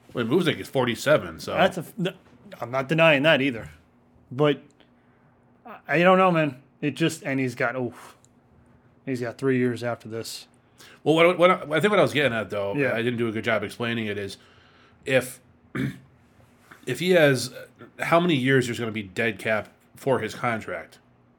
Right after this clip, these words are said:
Speaker 1: Because if all they have to do is let him go, if they, if they know, he hasn't done it to this point with immense talent around him.
Speaker 2: Right.
Speaker 1: That, that team needs a rebuild. They need a,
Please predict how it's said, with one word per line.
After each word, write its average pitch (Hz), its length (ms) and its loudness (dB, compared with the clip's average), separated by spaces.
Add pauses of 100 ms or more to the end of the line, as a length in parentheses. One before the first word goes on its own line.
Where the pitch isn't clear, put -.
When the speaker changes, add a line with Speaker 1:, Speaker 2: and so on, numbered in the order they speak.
(260)
Speaker 1:
Because 135 400 2 (280)
if 127 100 -4
all 180 100 4
they 220 100 6
have 208 140 2
to 170 80 2
do 131 240 4
is 95 200 0
let 120 180 -2
him 117 180 -6
go, 104 440 -2 (440)
if 104 100 -10
they, 127 80 0
if 131 240 -4
they 165 100 -2
know, 185 420 0 (420)
he 185 180 -2
hasn't 214 220 2
done 143 140 4
it 120 40 0
to 123 100 -4
this 117 160 -4
point 95 400 -10
with 117 140 -6
immense 123 300 -2
talent 113 320 -4
around 98 300 -8
him. 87 200 -12
Speaker 2:
Right. 110 240 -12 (440)
Speaker 1:
That, 123 160 -2
that 139 140 -2
team 180 260 4
needs 139 220 2
a 127 60 2
rebuild. 95 360 -6
They 117 140 -6
need 135 340 0
a, - 40 -6